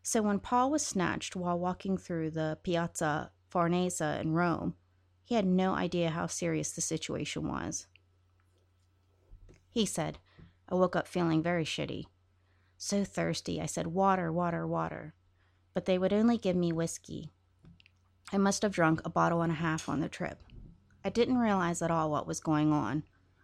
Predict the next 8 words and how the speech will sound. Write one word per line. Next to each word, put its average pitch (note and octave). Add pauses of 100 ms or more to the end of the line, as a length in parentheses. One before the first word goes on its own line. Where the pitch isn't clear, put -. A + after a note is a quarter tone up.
(300)
I F3
was E3+
just, F#3+
just, G3+
just G#3
so D#3 (440)
fucking D#3
drunk. E3